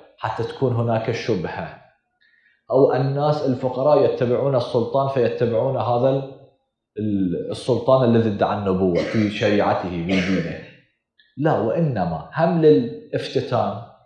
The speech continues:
والامتحان، امتح-، امتحان كبار القوم من تجار، من سياسيين، من شخصيات، بأن يتبعون شخصًا من الطبقة المتوسطة مثلًا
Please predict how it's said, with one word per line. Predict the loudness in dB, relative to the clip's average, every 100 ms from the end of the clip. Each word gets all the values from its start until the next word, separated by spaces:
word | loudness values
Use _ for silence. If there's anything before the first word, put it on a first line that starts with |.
| _ _ -2
والامتحان، | 0 2 -2 -6 -6 -4 -4
امتح-، | -6 -8 -10 -14
امتحان | -16 -8 -4 -4
كبار | -4 0 2 4 2
القوم | 0 0 0 -4 -14 -20 _ _ -12
من | -10 -8 -10 -8
تجار، | -8 -6 -2 0 2
من | -2 -6
سياسيين، | -6 -2 -2 -2 -6 -6 -4 -6
من |
شخصيات، | -6 -8 -8 -8 -4 -4 -4 -12 -12 -2
بأن | 0 2
يتبعون | 0 0 0 2 2 0 0
شخصًا | -2 -4 0 4 4 4 -2 -6 -10 -12 -2
من |
الطبقة | -2 4 4 6 6
المتوسطة | 4 2 0 0 0 -2 -6 -6 -10
مثلًا | -10 -12 -12 -14